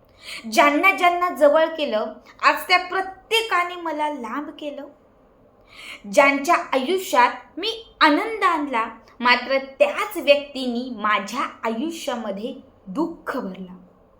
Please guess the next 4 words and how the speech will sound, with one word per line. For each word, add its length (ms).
बघा, 300
बऱ्याच 480
वेळा 360
आपल्या 400